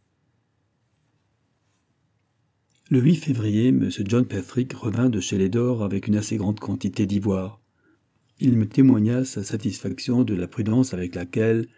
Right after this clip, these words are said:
tout en faisant respecter notre village, j'avais réussi à éviter tout conflit avec le négociant turc et ses gens,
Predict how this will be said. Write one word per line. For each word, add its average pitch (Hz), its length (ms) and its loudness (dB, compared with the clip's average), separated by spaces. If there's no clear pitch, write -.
tout - 200 -10
en 90 60 -6
faisant 95 280 -6
respecter 98 500 -2
notre 98 280 0
village, 101 520 -2
j'avais 131 240 2
réussi 127 440 4
à 147 40 6
éviter 131 420 2
tout 120 140 -8
conflit 135 540 0
avec 101 220 -4
le 98 60 2
négociant 110 460 0
turc 127 340 -2
et 104 40 -4
ses 98 220 -2
gens, 123 280 0